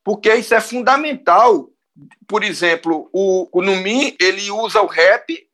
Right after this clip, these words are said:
né, como uma forma de expressão, mas de que é que ele trata? Ele trata desse imaginário todo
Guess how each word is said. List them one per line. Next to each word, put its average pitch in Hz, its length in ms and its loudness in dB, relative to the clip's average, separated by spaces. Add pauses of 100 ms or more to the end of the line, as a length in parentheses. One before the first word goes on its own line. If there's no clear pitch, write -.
né, 175 180 -4
como 175 220 -8
uma 175 140 -2
forma 165 340 -2
de 160 100 -16
expressão, 190 720 -4 (180)
mas 214 260 2
de 254 140 -6
que 269 140 0
é 262 80 4
que 262 100 -4
ele 247 160 -4
trata? 156 480 0
Ele 202 160 -6
trata 226 400 0
desse 277 320 0
imaginário 277 920 -2 (100)
todo 214 520 2